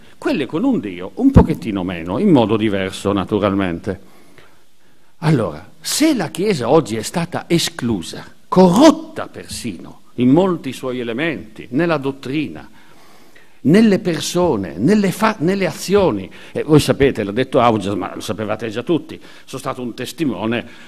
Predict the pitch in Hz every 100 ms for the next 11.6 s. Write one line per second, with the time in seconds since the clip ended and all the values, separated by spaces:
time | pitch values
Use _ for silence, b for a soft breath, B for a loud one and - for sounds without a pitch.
0 | B B B - 98 95 98 107 101 95
1 | - - - - - 123 139 120 135 220
2 | 202 - 123 110 120 120 117 123 120 127
3 | 107 123 104 113 - 131 - 110 90 80
4 | - 120 107 117 - 156 156 107 - -
5 | - 104 104 110 151 139 117 117 117 113
6 | 117 - 190 208 151 B B B - 233
7 | 160 120 - - 90 - - - - 117
8 | - 123 98 104 98 95 92 90 98 143
9 | - 185 - 123 120 117 110 107 113 -
10 | 120 - 117 - 120 104 135 - 123 143
11 | 135 151 156 123 95 82